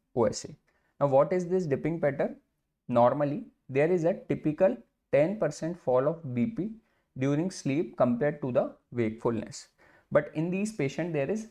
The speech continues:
absence of this typical ten percent fall of B P during sleep. Now, finally, coming on to the treatment of obstructive sleep apnea. First and foremost, most important things are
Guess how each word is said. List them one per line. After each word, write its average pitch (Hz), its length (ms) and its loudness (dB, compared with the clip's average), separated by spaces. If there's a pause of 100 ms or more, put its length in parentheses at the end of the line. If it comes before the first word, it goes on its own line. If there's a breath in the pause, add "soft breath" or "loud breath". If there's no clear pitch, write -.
(120)
absence 170 500 -2
of 160 220 0
this 151 200 -2
typical 143 520 -2 (140)
ten 151 260 2
percent 151 400 -2
fall 117 220 2
of 151 180 -4
B 113 100 0
P 110 140 -4
during 147 460 -2 (160)
sleep. - 440 -8 (1700 soft breath)
Now, 147 120 2
finally, 151 440 0
coming 147 300 2
on 156 160 2
to 160 60 -2
the 180 300 2
treatment 170 520 -2
of 151 160 0 (240)
obstructive 135 580 -2
sleep 139 240 -2
apnea. 143 380 0 (760)
First 165 260 2
and 190 160 -4
foremost, 143 560 -2 (180)
most 139 400 -2
important 151 580 0
things 143 260 -6
are 165 240 -2